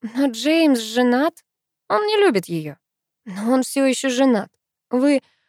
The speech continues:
сами сказали, что все обманщики говорят, будто они разводятся. Может быть, он будет исключением. Вы вправду в это верите? Брэндон пожал плечами.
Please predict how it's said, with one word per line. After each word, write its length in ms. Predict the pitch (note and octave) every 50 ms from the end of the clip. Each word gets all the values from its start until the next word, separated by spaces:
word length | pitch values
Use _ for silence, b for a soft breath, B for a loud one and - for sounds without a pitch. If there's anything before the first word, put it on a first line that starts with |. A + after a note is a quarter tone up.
| _ _
сами 300 | - - - F#4+ G4 D#4+
сказали, 480 | B3 - - A#3+ A#3 C#4+ C#4+ C4 G#3+ F#3+
что 400 | - - - B3 B3 A#3+ A#3 A3+ - _ _ _ _ _ _ _ _
все 380 | _ - - - D4+ D4 D4 B3+
обманщики 560 | A3+ G#3 A#3 C4 D#4+ F#4+ - - A#3 - B3
говорят, 520 | A3 A3+ A3+ A3 A#3 B3+ C#4 E4 F4+ C4 F#3+
будто 400 | F#3 A3 A3+ - - G#3+ G#3+ A3
они 400 | A#3 A#3+ B3 B3 A#3+ A#3 G3 F3+
разводятся. 920 | F#3+ F#3+ - G#3 G#3 C4 F4 G#4 F4+ A#3+ G#3+ - - - - F3+ F#3+ A#3 _ _ _ _ _ _ _ -
Может 380 | F#3 F#3+ G#3 A3 G#3 C#4 C#4+ A3
быть, 320 | F#3 F#3 F#3 E3+ - - _ _
он 180 | - G3 G3 G3+
будет 280 | F#3+ F#3+ F#3+ G#3 - G#3+
исключением. 760 | G3 - - A3+ A#3 - - F3+ D#3+ D#3 D#3 D3+ D3 D#3 _ _ _ _ _ _ _ _ _ _ _ _ _ _ _ -
Вы 340 | A3 A#3+ B3 A#3 A3 G#3
вправду 580 | F#3+ - - F#3+ F#3+ G#3+ A3+ A3+ C4+ C4+ C4 B3
в 60 | A3+
это 160 | A#3 - A#3+
верите? 460 | A#3 A#3 G#3+ - F#3+ - - F#3 F3+ - _ _ _ _ _ _ _ _ _ _ _
Брэндон 600 | E3+ D#3+ D#3 D#3 E3 G3+ B3+ C4+ C4+ D4+ D4 C4+
пожал 320 | - F#3 E3+ D#3+ E3 E3 E3
плечами. 520 | - F3 E3 - - D#3+ D3+ C#3+ D3